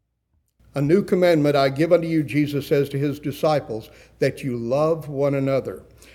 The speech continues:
And this is precisely what Paul teaches in First Timothy chapter one, verse five, when he says, "Now the end of the commandment is charity out of a pure heart and a pure conscience and faith unfeigned."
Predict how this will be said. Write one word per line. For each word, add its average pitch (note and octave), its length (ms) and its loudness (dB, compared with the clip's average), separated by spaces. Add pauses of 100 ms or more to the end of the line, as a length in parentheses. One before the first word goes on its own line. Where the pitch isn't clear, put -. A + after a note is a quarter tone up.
(360)
And F#3+ 80 -4
this C#4+ 180 2
is G#3+ 100 -4
precisely F#3+ 500 2
what F3 220 4
Paul F#3 240 4
teaches D3 380 -2
in C3+ 80 0
First E3+ 260 2
Timothy D#3 280 0
chapter D3+ 320 0
one, D3+ 220 2
verse D3 220 0
five, D3+ 260 2
when D3 100 2
he C#3+ 60 0
says, C#3+ 220 -2
"Now C#3+ 160 2
the C#3+ 180 -4
end B3 200 4
of A#3+ 60 2
the G#3+ 80 4
commandment C#3+ 560 0 (280)
is D#3 260 2
charity G#3 540 4
out D3+ 120 6
of B2+ 60 0
a C3+ 80 4
pure G#3+ 300 4
heart C#3 520 0 (380)
and D3+ 140 2
a C#3 60 8
pure A3+ 300 4
conscience C#3+ 840 -2
and C#3 320 2
faith D#3 540 2
unfeigned." C3+ 760 -2